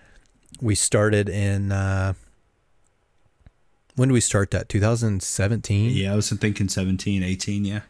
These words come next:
Speaker 1: We started it in the seventeen season, and it went until the Houston game of two thousand nineteen.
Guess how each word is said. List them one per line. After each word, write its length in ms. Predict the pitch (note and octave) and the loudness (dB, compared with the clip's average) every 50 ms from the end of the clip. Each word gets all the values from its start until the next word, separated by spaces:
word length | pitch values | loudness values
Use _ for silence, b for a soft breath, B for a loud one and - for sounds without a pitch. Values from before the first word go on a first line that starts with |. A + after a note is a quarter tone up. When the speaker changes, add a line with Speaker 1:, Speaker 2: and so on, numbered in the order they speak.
| _ _ _ - | _ _ _ -2
Speaker 1:
We 120 | - - | 0 2
started 420 | - - - C3+ B2 B2+ C3 C3 C3 | 2 2 4 4 4 6 6 4 4
it 80 | C3 | 2
in 80 | A2 A2 | 2 0
the 60 | G2+ | -2
seventeen 560 | - - - A#2 A2 A2+ A2 - B2 A2+ G#2+ | 0 2 2 2 2 2 0 0 0 0 0
season, 360 | - - A#2 A#2 G#2+ A2 G#2+ | 0 2 2 2 4 4 2
and 120 | G#2 G2 F#2+ | 2 2 0
it 80 | F#2 E2+ | -2 -2
went 240 | F#2+ G2 G#2 F#2+ - | -2 -2 -2 -2 -4
until 380 | G2+ F#2+ F2+ - - G#2 G2 | -4 -6 -4 -2 -2 0 0
the 80 | F#2 F#2 | 0 -4
Houston 560 | - - - - A2+ - - - G#2+ G#2 G2 | -6 -6 -4 -2 -2 -2 -2 -2 -2 -2 0
game 360 | F#2+ F#2 F#2+ F#2+ F#2 F#2+ F#2+ | 0 0 0 0 0 -2 -2
of 220 | F2 E2+ F#2 - - | -4 -6 -8 -8 -4
two 140 | - G#2+ | -4 -2
thousand 400 | F#2+ G#2 G2 G2 F#2+ G2 F#2 F#2 | -2 0 -2 0 0 0 0 0
nineteen. 720 | F#2 F#2 F2+ F2 C#2+ - - - F#2+ F#2 F#2+ G2+ A2 A#2+ | 0 0 -2 -4 -6 -8 -10 -8 -6 -6 -4 -4 -4 -4